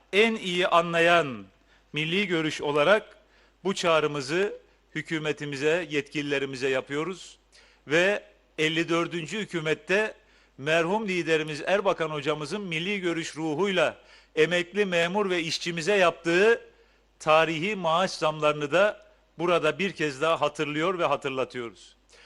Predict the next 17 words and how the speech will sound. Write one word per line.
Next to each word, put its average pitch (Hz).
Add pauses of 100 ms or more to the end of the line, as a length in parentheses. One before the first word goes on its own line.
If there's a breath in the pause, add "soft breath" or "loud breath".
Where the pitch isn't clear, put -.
(300 soft breath)
Allah 180
binlerce 175
kez 151
razı 147
olsun. 185
Merhum 160
liderimiz 151
Milli 160
Görüş 151
ruhuyla 147 (640 soft breath)
milletin 175
bir 175
başka 180
kesimine 185
yük 170
yüklemeden, 175 (600 soft breath)
borçlanmadan, 165